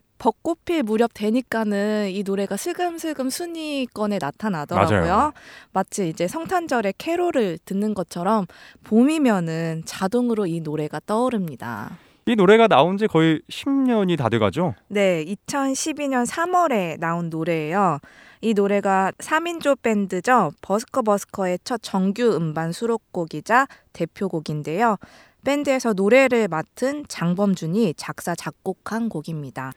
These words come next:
Speaker 2: 네, 노래 제목이 벚꽃 엔딩, 그러니까 벚꽃이 다 질 무렵, 딱 떨어질 무렵에
Speaker 1: 음.
Speaker 2: 꽃잎이 바람에 흩날리는 그런 배경을 그리고 있어요.
Speaker 1: 네,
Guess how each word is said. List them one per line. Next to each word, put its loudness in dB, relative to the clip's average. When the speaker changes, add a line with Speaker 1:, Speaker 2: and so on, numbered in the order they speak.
Speaker 2:
네, 0
노래 6
제목이 2
벚꽃 -2
엔딩, 2
그러니까 0
벚꽃이 -4
다 4
질 2
무렵, 2
딱 -4
떨어질 4
무렵에 2
Speaker 1:
음. -16
Speaker 2:
꽃잎이 -2
바람에 0
흩날리는 0
그런 0
배경을 2
그리고 0
있어요. -2
Speaker 1:
네, 0